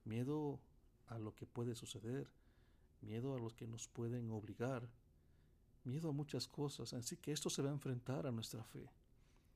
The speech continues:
Pero podemos tomar, eh,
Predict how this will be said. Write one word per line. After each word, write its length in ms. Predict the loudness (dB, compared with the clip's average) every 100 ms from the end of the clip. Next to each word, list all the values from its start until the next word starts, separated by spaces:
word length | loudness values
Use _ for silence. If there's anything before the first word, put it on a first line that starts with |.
| -20 -10
Pero 440 | 0 2 4 2 2
podemos 440 | 2 2 2 0 0
tomar, 500 | 0 2 2 0 -6 -18 -20 -20 -20 -20 -20 -20 -10
eh, 560 | -6 -2 -2 -2 -4 -8